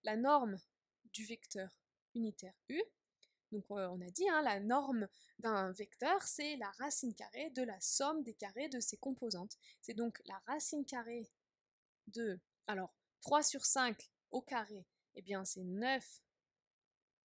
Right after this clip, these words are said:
sur vingt-cinq, plus quatre sur cinq au carré, c'est seize sur vingt-cinq. Neuf plus seize est égal à vingt-cinq. C'est donc égal à la racine carrée de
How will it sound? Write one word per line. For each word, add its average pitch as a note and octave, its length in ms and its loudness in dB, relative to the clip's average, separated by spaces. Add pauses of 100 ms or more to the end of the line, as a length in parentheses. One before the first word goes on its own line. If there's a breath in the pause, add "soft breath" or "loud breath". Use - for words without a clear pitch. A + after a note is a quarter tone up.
(200)
sur C4+ 360 0
vingt-cinq, A3+ 680 0 (1080)
plus E4 640 2 (200)
quatre C#4 180 0
sur - 200 0
cinq A3 280 4
au G3+ 60 -12
carré, G3+ 480 -8 (320)
c'est - 180 -8
seize D4 540 0 (1080)
sur - 360 -2
vingt-cinq. A3+ 540 0 (160)
Neuf C4 300 2
plus - 200 0
seize A3 400 2
est - 140 -12
égal F3+ 240 -8
à E3 80 -2
vingt-cinq. G#3+ 640 -2 (400)
C'est - 160 -10
donc A3 240 -4
égal A3 300 -2
à F3+ 80 -6
la F3 120 -6
racine B3 360 -4
carrée G#3+ 360 -8
de F3 140 -12